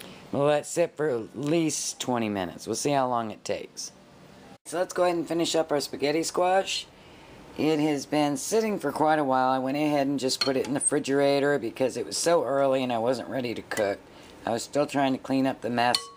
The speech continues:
from the meetup yesterday. So you just keep adding water, like I said, until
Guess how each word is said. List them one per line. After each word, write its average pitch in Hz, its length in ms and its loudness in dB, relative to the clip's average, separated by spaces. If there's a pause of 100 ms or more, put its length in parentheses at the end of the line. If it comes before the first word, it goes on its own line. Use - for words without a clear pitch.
(580)
from 143 140 2
the 151 120 4
meetup 165 420 0
yesterday. 113 540 -4 (500)
So 185 420 4
you 170 160 -6
just 196 180 2
keep 233 220 0
adding 214 240 4
water, 180 300 4
like 175 220 2
I 170 60 4
said, 147 300 2
until 147 540 2